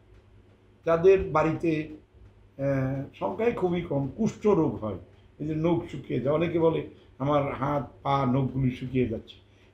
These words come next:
এখানে কিন্তু আপনাকে একটু স্যালাইন খেতে হবে। আপনি তৈরি করেও খেতে পারেন, আপনি বাজার থেকে কিনেও খেতে পারেন, ভালো কোম্পানির স্যালাইন খেতে পারেন। এখন স্যালাইন, আহ, orange স্যালাইন এসে গেছে, lemon স্যালাইন,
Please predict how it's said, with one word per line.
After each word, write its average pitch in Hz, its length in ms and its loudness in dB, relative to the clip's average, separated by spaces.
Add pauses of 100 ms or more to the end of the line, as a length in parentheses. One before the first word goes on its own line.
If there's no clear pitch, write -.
(100)
এখানে 196 240 -2
কিন্তু 165 200 -4
আপনাকে 120 300 -4
একটু - 160 -12
স্যালাইন 117 360 -4
খেতে 110 260 -6
হবে। 104 180 -6
আপনি 208 240 -6
তৈরি 208 200 2
করেও 202 180 4
খেতে 165 160 -4
পারেন, - 260 -8 (500)
আপনি 123 140 0
বাজার 123 300 0
থেকে 165 140 -4
কিনেও 202 220 -4
খেতে 175 240 -6
পারেন, 185 180 -6 (140)
ভালো 120 220 0
কোম্পানির 123 420 -4
স্যালাইন 123 320 -8 (420)
খেতে 160 160 -2
পারেন। 151 240 -2 (100)
এখন 131 320 -2
স্যালাইন, 135 500 -2 (360)
আহ, 127 400 -2
orange 135 280 4
স্যালাইন 131 380 -2
এসে 127 240 -2
গেছে, 120 320 -8
lemon 139 400 0
স্যালাইন, 127 360 -4